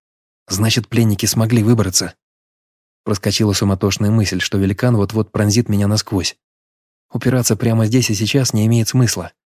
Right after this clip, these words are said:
особенно когда два из трех зарядов колечка уже истрачены. Когда я согласился вызволить красавицу из когтистых лап дикарей,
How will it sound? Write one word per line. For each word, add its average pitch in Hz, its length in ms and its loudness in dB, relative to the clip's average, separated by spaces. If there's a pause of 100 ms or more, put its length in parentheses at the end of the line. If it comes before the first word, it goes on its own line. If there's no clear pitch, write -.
(220)
особенно 120 440 -2
когда 107 300 -2
два 110 220 0
из 104 100 -4
трех 117 220 0
зарядов 113 400 0
колечка 123 480 -2 (100)
уже 113 240 0
истрачены. 101 600 -2 (560)
Когда 117 240 -2
я 107 100 0
согласился 113 560 0
вызволить 110 340 2
красавицу 113 580 0
из 95 100 -6
когтистых 104 480 -4
лап 104 160 -2
дикарей, 101 440 -2